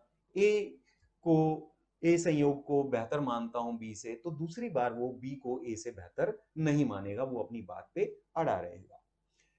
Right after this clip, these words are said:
घटती हुई सीमांत प्रतिस्थापन दर के आधार पर ही तटस्था वक्र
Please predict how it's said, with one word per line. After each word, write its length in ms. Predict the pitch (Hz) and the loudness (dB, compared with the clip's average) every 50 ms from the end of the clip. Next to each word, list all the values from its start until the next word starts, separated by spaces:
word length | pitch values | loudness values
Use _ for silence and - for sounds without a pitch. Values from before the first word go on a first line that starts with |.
| _ _ - | _ _ -2
घटती 340 | 135 170 - - - 240 240 | 2 2 2 2 2 0 0
हुई 200 | 220 208 220 214 | 2 2 0 -2
सीमांत 420 | 214 - 175 151 139 135 139 143 | -4 -2 -2 0 2 2 2 0
प्रतिस्थापन 840 | - - 127 107 - 123 120 110 - - 117 104 - 110 107 104 101 | 0 0 -2 -2 -2 -6 -8 -10 -8 -8 -8 -6 -6 -6 -8 -6 -4
दर 360 | 98 98 98 101 101 98 _ _ _ _ _ _ _ _ _ _ - | -2 -2 -2 -2 -6 -10 _ _ _ _ _ _ _ _ _ _ 0
के 140 | 175 170 | 2 2
आधार 500 | - - 123 120 110 117 131 147 165 170 | 2 2 2 2 2 2 2 2 4 4
पर 280 | 165 160 135 113 104 107 | 2 2 0 -2 -2 -2
ही 60 | 131 | -6
तटस्था 480 | 131 127 - - 107 104 - - 113 98 | -6 -8 -8 -10 -10 -14 -14 -10 -10 -8
वक्र 540 | 92 92 95 - 160 165 202 202 - - | -8 -8 -8 -4 -2 -2 -2 -2 -6 -16